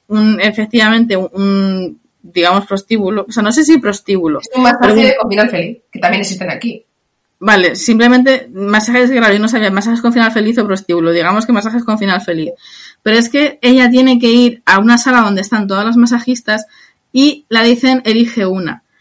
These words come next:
Speaker 1: Y ella le da tanto asco que sale de, de la, del, del sitio y vomita.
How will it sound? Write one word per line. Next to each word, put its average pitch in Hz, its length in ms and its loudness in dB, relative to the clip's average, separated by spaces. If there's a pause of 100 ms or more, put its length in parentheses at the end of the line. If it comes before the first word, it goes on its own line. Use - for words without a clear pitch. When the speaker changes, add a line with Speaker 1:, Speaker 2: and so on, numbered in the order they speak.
(280)
Speaker 1:
Y 226 120 2
ella 254 180 4
le 277 80 2
da 269 240 4
tanto 240 340 4
asco 254 280 0
que 214 100 -2
sale 233 320 0
de, 240 140 -2
de 220 240 -2
la, 214 240 0
del, 196 680 -2
del 175 360 -2
sitio 254 420 0
y 240 80 0
vomita. 196 540 -2